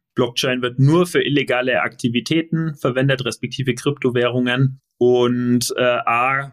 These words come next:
kann On-Chain-Analyse diesen Mythos widerlegen? Und B, beobachten wir ja im Markt die Wall Streetification oder die fortschreitende institutionale Adoption von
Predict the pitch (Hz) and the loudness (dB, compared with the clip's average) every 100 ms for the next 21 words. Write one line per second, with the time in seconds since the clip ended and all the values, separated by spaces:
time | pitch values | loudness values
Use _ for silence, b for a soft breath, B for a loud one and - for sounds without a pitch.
0 | _ - 143 139 131 131 151 - 123 101 | _ -8 -4 -4 -2 0 0 0 0 0
1 | 123 120 123 131 135 135 135 131 - 143 | 0 0 2 2 2 2 2 0 -2 0
2 | 143 139 139 160 147 131 - 127 123 120 | 2 2 2 0 -2 -2 -4 -2 0 2
3 | 131 143 120 143 - 123 117 _ 151 151 | 2 2 0 0 -2 -2 -2 _ 0 2
4 | 120 139 175 - 185 - 139 131 - 135 | 2 2 -2 -2 0 0 0 -4 -2 0
5 | 131 104 120 123 117 131 143 - 127 123 | 2 0 0 2 2 0 -2 -2 0 2
6 | 120 123 123 _ _ - 131 139 - - | 2 0 -4 _ _ -2 0 0 -2 -4
7 | 165 139 139 135 123 135 - 123 113 117 | -2 0 -2 -2 -2 -2 -2 0 0 0
8 | 120 120 120 120 120 117 - 131 131 - | -2 0 2 4 4 2 0 -2 -2 -2
9 | 120 131 135 131 131 - 143 - 127 - | -2 -2 -2 0 0 0 -2 -4 -14 -12
10 | 135 - 127 120 123 123 127 123 135 135 | -10 -4 -2 0 0 2 2 0 -2 -6
11 | _ - 123 123 - - 131 131 165 214 | _ -6 -2 -2 -4 -4 0 2 2 0
12 | - - 139 131 135 143 | -2 -6 0 2 2 0